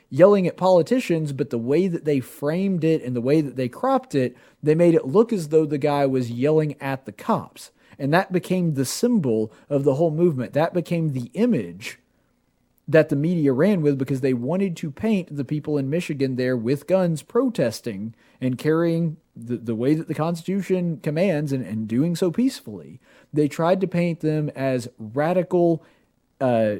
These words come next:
racist and, you know, rabid Trump supporters and all these other things they had not a lot of evidence for, to be perfectly frank. And they tried to co-opt that and make that the symbol of all the protests nationwide.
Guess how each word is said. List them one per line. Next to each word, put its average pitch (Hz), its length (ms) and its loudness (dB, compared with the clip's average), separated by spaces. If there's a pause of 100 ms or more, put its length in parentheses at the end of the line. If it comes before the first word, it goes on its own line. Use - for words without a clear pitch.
(140)
racist 190 920 2
and, 104 640 -6
you 127 140 -4
know, 101 260 -6
rabid 123 420 0
Trump 240 280 0
supporters 190 500 0
and 147 80 -4
all 196 180 0
these 202 200 -4
other 175 180 0
things 143 260 -4
they 120 120 0
had 120 360 0 (320)
not 139 280 2
a 156 40 4
lot 139 180 4
of 117 60 -4
evidence 151 360 6
for, 123 180 -6
to 110 80 -6
be 107 140 -6
perfectly 110 420 -8
frank. 76 380 -16 (1500)
And 160 160 0
they 151 80 2
tried 165 480 0
to - 80 -4
co-opt 175 600 0
that 131 200 0
and 120 160 -4
make 139 200 -2
that 135 240 -2
the 117 80 -12
symbol 139 600 -2 (280)
of 139 120 4
all 156 220 6
the 165 140 0
protests 135 520 2
nationwide. 107 800 -6